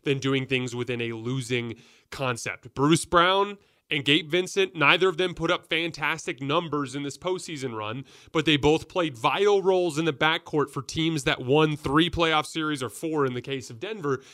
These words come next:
And as a result, they've amassed, what's this, seventy-eight million dollars worth in salaries that they've signed this summer. So it's a good lesson for young basketball players. Focus on winning first, not your numbers.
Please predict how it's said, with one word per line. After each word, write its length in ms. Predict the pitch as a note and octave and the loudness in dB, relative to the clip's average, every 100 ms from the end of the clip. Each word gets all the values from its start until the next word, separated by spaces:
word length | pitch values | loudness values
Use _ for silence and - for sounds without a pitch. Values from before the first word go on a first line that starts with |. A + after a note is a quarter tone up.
| - | -12
And 140 | - D3+ | -4 2
as 220 | E3 F3+ | 2 2
a 40 | |
result, 540 | G3 F3 A3+ A3 D#3 - _ _ _ | -2 -2 0 0 -2 -8 _ _ _
they've 380 | D3 E3 D#3+ - - | 2 4 2 -4 -6
amassed, 420 | D3 D#3 D#3+ - | 0 0 0 -2
what's 240 | D#3 D#3 | -6 -2
this, 220 | D#3+ B2+ | 0 0
seventy-eight 760 | - - D#3+ D3+ D#3+ D3+ D#3 D#3+ | 0 2 4 4 2 2 0 0
million 360 | D3+ D#3+ D3+ D3 | -4 -2 -2 0
dollars 420 | C#3 C#3 C#3+ B2 | 0 2 0 0
worth 220 | C#3+ C#3 | -2 -2
in 100 | C#3 | -6
salaries 640 | - C#3+ C#3+ B2+ B2 A#2+ | -4 -4 -4 -4 -4 -4
that 120 | C3 | -6
they've 160 | B2 A#2+ | -4 -6
signed 460 | - C#3 B2 A#2 A2+ - - _ | -2 0 0 -2 -4 -12 -20 _
this 180 | B2+ C3 | -2 -2
summer. 320 | - C#3 G#2+ | 0 0 0
So 140 | G#2 C3 | 0 0
it's 100 | A#2+ | 2
a 40 | |
good 180 | B2+ F3 | 4 6
lesson 400 | D3+ D3 - D#3 | 6 2 0 -4
for 120 | D3 | -2
young 240 | C#3 C3 B2+ | 0 0 0
basketball 420 | B2 A#2 - A2+ | 0 0 -2 -4
players. 440 | - G#2+ F#2 - - | -2 -6 -6 -14 -20
Focus 460 | - - E3+ E3+ F3 | -4 4 4 4 0
on 280 | G3+ F#3+ E3+ | 0 2 2
winning 340 | E3+ E3 D#3+ | 4 4 0
first, 420 | C#3+ D3 F#2 - | 0 -2 -2 -6
not 240 | D3+ C#3 F3+ | 0 2 4
your 120 | B3 | 6
numbers. 600 | C#4 C4+ E3+ C#3 C3+ - | 8 10 10 8 8 0